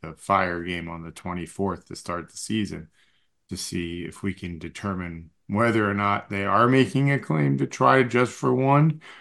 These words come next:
or if they're gonna try to spread themselves thin and go for everything again.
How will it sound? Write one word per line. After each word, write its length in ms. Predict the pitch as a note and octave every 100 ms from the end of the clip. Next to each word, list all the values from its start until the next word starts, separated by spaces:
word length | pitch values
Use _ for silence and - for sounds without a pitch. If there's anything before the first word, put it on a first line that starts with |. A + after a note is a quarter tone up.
| _ -
or 200 | F#2+ F#2
if 120 | -
they're 160 | F#2+ F#2+
gonna 180 | F#2
try 180 | E2+ F#2+
to 80 | F2+
spread 340 | E2+ - G2 F#2
themselves 580 | F#2 F2+ G2 F#2 -
thin 300 | - G2 F#2
and 260 | E2+ E2+ E2 _ _
go 120 | G2
for 240 | F2+ F2 F2
everything 400 | F2 E2+ E2+ D#2+
again. 280 | D2+ D#2+ D#2+